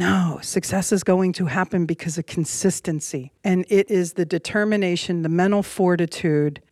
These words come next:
the belief in self, and the understanding that I am willing to do this and I am going to until I get what I want. And everything that works, I will do more of and I will do it better.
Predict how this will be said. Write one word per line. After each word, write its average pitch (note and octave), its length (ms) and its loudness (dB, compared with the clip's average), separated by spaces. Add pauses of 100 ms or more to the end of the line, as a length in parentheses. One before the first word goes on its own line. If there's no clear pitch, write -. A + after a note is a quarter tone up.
the E3 80 -2
belief F3 480 2
in G3 140 2
self, - 680 -2 (360)
and G3 160 2
the F3+ 120 4
understanding F3+ 1040 2 (220)
that D#3+ 320 0
I F#3+ 160 2
am F3+ 220 -2
willing G3 460 4
to - 160 -2
do F3+ 240 4
this C#3+ 520 -4
and F#3 160 0
I F#3 140 2
am F#3 240 4
going F3 460 4
to D3 400 -4 (120)
until F3+ 360 2
I D#3 80 2
get D#3 200 0
what E3+ 160 0
I D#3 120 2
want. D3 320 -2 (280)
And F3+ 140 0
everything A3 600 2
that F3 140 0
works, G3 480 -2 (120)
I F#3 160 4
will F3+ 160 2
do E3+ 180 2
more E3+ 320 2
of A3+ 300 4
and G3 120 2
I F3 140 4
will F3 160 2
do E3 240 4
it E3+ 100 0
better. F3 320 2